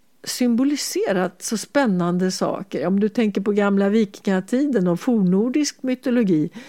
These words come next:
så är ju fenrisulven, det är ju det här, eh, eh,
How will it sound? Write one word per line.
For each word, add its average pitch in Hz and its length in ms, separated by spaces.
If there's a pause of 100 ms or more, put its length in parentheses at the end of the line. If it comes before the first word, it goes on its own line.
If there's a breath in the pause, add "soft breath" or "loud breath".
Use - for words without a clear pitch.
(340 loud breath)
så - 240
är 214 160
ju 185 180
fenrisulven, 175 1900 (120)
det 220 420
är 185 40
ju 190 200
det 190 140
här, 180 380 (680 loud breath)
eh, - 920
eh, 185 160